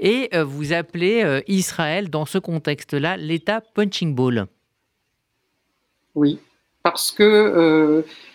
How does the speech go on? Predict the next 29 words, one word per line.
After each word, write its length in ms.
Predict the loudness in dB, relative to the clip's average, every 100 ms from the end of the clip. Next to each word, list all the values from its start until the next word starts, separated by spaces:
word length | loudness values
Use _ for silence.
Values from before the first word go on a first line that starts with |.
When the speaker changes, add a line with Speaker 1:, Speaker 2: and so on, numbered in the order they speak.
| _ _ 0
Speaker 2:
pour 200 | 0 4
différentes 560 | 2 4 4 4 0
raisons, 880 | 0 0 0 2 4 6 8 6 4 0
euh, 600 | 2 2 2 2 0 -2 -6 -14 _ -18 -18 -18 _ _ 0
personne 600 | 0 0 2 6 6 6
ne 80 |
s'accorde 640 | 0 0 0 2 2 2 -2
sur 340 | -2 -2 -2
rien, 520 | 0 2 4 4 2 -6 _ _ _ -4
étant 180 | 0
donné 320 | 2 4 4 2
que 420 | 0 2 2 2
les 180 | 0 0
démocraties 800 | 2 2 0 0 -2 -2 -2 2
ont 120 | 2 0
effectivement 720 | -2 -4 -6 -10 -2 0 4
leur 220 | 4 4
agenda, 640 | 2 2 0 4 4 4 2
que 80 | -2
les 440 | 0 0 2 2 0
dictatures 680 | -4 -4 0 0 0 0
ont 100 | 4
le 140 | 6 6
leur, 460 | 6 6 6 4 -2 -18 -20 _ _ 2
que, 120 | 6
euh, 800 | 8 8 6 4 4 4 4 2
il 340 | 2 4 2
y 120 | 4 4
a 280 | 6 2